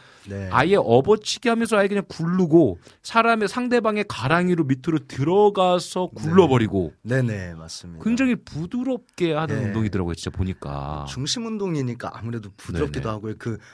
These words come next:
Speaker 1: "아, 아, 너!" 뭐 이런
Speaker 2: 네,
Speaker 1: 거는,
Speaker 2: 네.
Speaker 1: 어, 제가 실제로 캄보디아 언어를 정말 못하지만
Speaker 2: 네네.
Speaker 1: 영어도 그렇게 잘하진 못해요.
Speaker 2: 아유,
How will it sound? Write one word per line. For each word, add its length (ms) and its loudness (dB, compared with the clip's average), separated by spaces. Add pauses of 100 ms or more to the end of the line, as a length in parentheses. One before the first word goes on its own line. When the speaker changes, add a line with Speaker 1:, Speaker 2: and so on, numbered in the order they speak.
(100)
Speaker 1:
"아, 100 2
아, 520 6
너!" 280 8
뭐 140 0
이런 240 2
Speaker 2:
네, 60 0
Speaker 1:
거는, 520 2
Speaker 2:
네. 60 -8 (420)
Speaker 1:
어, 760 -8 (300)
제가 180 -8
실제로 380 -2
캄보디아 500 2
언어를 260 -2
정말 360 0
못하지만 720 -6
Speaker 2:
네네. 340 -6 (220)
Speaker 1:
영어도 320 -2
그렇게 220 -10
잘하진 420 -4
못해요. 500 -6
Speaker 2:
아유, 480 -2